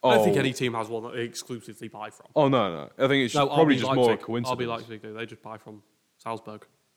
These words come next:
Speaker 2: Yeah, but
Speaker 1: They
Speaker 2: that,
Speaker 1: just
Speaker 2: yeah, but
Speaker 1: abuse
Speaker 2: I
Speaker 1: Salzburg.
Speaker 2: suppose they're just a company club,
Speaker 1: They're just
Speaker 2: aren't
Speaker 1: like,
Speaker 2: they?
Speaker 1: "We're bigger than you.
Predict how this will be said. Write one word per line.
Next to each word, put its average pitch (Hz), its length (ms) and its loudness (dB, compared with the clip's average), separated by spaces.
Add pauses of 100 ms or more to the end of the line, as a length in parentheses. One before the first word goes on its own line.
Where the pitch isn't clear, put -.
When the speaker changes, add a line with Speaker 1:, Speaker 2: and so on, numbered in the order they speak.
Speaker 2:
Yeah, 117 120 2
but 110 160 4
Speaker 1:
They 120 40 0
Speaker 2:
that, 123 60 0
Speaker 1:
just 120 140 0
Speaker 2:
yeah, 107 120 6
but 110 120 2
Speaker 1:
abuse 120 260 -4
Speaker 2:
I 113 60 -4
Speaker 1:
Salzburg. 113 140 -2
Speaker 2:
suppose 120 320 2
they're 110 200 0
just - 320 -14
a - 20 -16
company - 360 -14
club, - 160 -20
Speaker 1:
They're 123 60 -8
just 113 160 -10
Speaker 2:
aren't 117 120 -8
Speaker 1:
like, 123 40 -6
Speaker 2:
they? - 20 -
Speaker 1:
"We're 110 120 -6
bigger 117 180 -6
than 107 160 -8
you. 107 200 -10